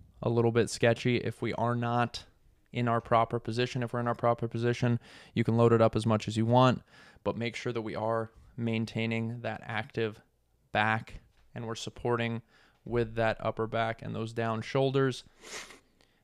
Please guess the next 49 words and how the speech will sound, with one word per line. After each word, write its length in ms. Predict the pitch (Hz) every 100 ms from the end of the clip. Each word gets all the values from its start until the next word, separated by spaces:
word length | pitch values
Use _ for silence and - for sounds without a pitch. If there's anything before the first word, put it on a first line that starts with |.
| _
And 380 | 131 120 120 113 -
also, 680 | - 120 117 120 117 110 110 - - - -
this 160 | 113
goes 200 | - 110
without 240 | 113 110 -
saying, 240 | 117 117
make 140 | 113
sure 120 | - 117
we're 60 |
not 220 | 117 113 104
dive 340 | 110 110 113
bombing 460 | 117 117 117 113 113 -
into 240 | 113 113 -
the 80 |
bottom 400 | 110 113 110 110
of 220 | 107 113 117
those 320 | 110 110 -
ring 320 | 123 120 117
dips. 280 | 117 113 -
We're 120 | 107
controlling 560 | - 110 - 117 120 120
the 60 |
descent, 480 | 113 113 123 120 113 - -
pausing, 580 | - 117 117 117 117 113
and 140 | 113
driving 420 | 113 110 107 104
back 240 | - - -
up. 220 | - -
So 100 | -
no 260 | 117 120
bounce 380 | 123 123 120 120
out 140 | 123 120
of 40 |
the 80 | 117
bottom. 440 | 120 120 120 113 - - - -
That 140 | 113 95
will 120 | 113
also 280 | 113 - 113
save 300 | - 110 110
you 220 | 110 113 - - - -
a 60 |
lot 400 | 117 110 113 113 - -
of 180 | 104
stress 440 | - - 110 110 -
on 120 | 110
the 60 | 110
shoulder 340 | - 110 107
and 140 | 104
pec 300 | - - -